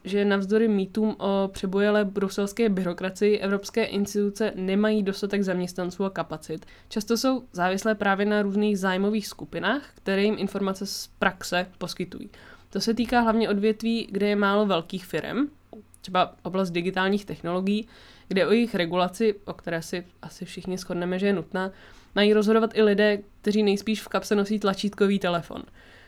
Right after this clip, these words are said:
K tomu <laughs> teda jako doporučuji jako, jako demonstraci slyšení Marka Zuckerberga v americkém kongresu,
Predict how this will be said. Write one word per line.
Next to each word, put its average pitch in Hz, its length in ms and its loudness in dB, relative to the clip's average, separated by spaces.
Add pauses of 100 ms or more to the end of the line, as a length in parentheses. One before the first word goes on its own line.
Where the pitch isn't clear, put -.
(140)
K - 80 -20
tomu 214 280 4 (100)
<laughs> 202 180 -6
teda 196 180 2
jako 202 180 2
doporučuji 196 440 0
jako, 202 340 2
jako 190 260 0
demonstraci 196 880 0
slyšení 202 380 0
Marka 202 280 2
Zuckerberga 190 440 -2
v 196 60 -10
americkém 196 440 -2
kongresu, 180 500 -2